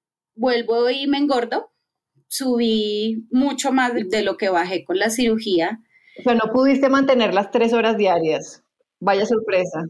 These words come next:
Speaker 1: Es difícil, sí. <laughs> Muy difícil,
Speaker 2: Mm.
Speaker 1: muy difícil.
Speaker 2: Ujú.
Speaker 1: Eso es imposible. Entonces, en un viaje a San Andrés,
Speaker 2: Ajá.
Speaker 1: me boté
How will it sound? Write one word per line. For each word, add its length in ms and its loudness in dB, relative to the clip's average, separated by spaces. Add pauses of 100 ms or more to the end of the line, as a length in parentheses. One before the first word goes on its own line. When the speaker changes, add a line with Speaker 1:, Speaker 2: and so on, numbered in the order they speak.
(160)
Speaker 1:
Es 280 0
difícil, 640 -2
sí. 420 -4 (320)
<laughs> 400 -6 (800)
Muy 240 0
difícil, 500 -2
Speaker 2:
Mm. 180 -4 (500)
Speaker 1:
muy 200 2
difícil. 640 0
Speaker 2:
Ujú. 160 -20
Speaker 1:
Eso 300 -2
es 220 -2
imposible. 600 -2 (720)
Entonces, 960 0
en 180 2
un 100 0
viaje 280 0
a 60 -2
San 200 0
Andrés, 320 0
Speaker 2:
Ajá. 200 2
Speaker 1:
me 120 0
boté 280 -2